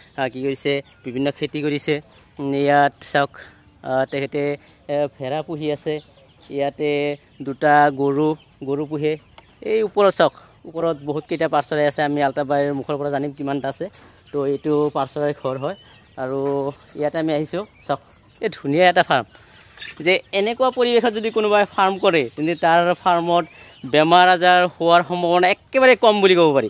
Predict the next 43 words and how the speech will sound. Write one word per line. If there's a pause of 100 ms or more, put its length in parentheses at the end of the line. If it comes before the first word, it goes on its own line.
(120)
যদি,
যদি
বেমাৰ
হয়,
ইয়াতে
সৃষ্টি
হ'ব
লাগিব। (400)
তাৰ
বাদে (100)
কি,
এ,
তাৰ
বাদে, (240)
এ,
বেমাৰ
আজাৰ
নহয়। (220)
আমি
তেখেতৰ
মুখৰ
পৰা
জানিম
তেখেতে
মুৰ্গী
পালন
কৰি
কিমান
দূৰ
সফল
হৈছে। (360)
তো,
চাওক, (380)
ইয়াৰ
যি
পৰিৱেশ, (220)
ইয়াৰ (200)
বায়ুজনিত (160)
যি
বেমাৰ, (220)
সেই
বেমাৰ
ইয়াত